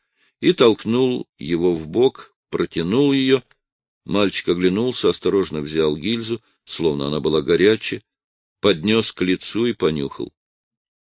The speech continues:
«Воняет?» — спросил Никитин. «Не». «Правильно, это мужской запах. А вот дай девчонке понюхать, она непременно скажет: 'Фу, воняет!'» Ребята слушали,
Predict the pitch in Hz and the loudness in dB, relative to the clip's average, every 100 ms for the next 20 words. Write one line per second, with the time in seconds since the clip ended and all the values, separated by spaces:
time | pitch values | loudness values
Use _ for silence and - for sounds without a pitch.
0 | _ - 87 95 110 151 135 - _ _ | _ -2 2 2 2 2 0 -4 _ _
1 | _ _ _ - - 65 - - 64 65 | _ _ _ -12 -8 -6 -6 -10 -12 -14
2 | - - _ _ _ - 92 92 98 101 | -16 -18 _ _ _ -8 -4 -2 -2 -6
3 | 67 _ _ _ _ _ _ _ - - | -10 _ _ _ _ _ _ _ -12 -8
4 | 69 78 78 78 80 76 _ _ _ - | -2 0 0 -2 -4 -6 _ _ _ -10
5 | 69 85 87 82 78 - - 78 65 71 | -2 -2 -2 -6 -6 -8 -4 -2 -2 -8
6 | - - _ _ _ - - - 87 87 | -10 -16 _ _ _ -20 -20 -4 0 2
7 | 78 67 139 - 73 - 58 - 65 64 | 2 4 2 2 -6 -6 -8 -8 -8 -6
8 | 57 - _ _ _ - 85 82 80 76 | -10 -16 _ _ _ -10 -4 -2 -2 -2
9 | - 73 92 69 - 58 - - - 277 | -2 -4 -4 -6 -6 -6 -8 -16 -8 0
10 | 339 160 90 85 98 92 85 65 - - | 2 2 0 2 2 2 -2 -4 -8 -16
11 | - - - _ _ _ _ _ _ _ | -20 -20 -20 _ _ _ _ _ _ _
12 | _ _ _ _ _ _ _ _ - 92 | _ _ _ _ _ _ _ _ 0 2
13 | 92 92 78 - - 131 - 120 | 4 2 0 -6 -2 -2 0 -2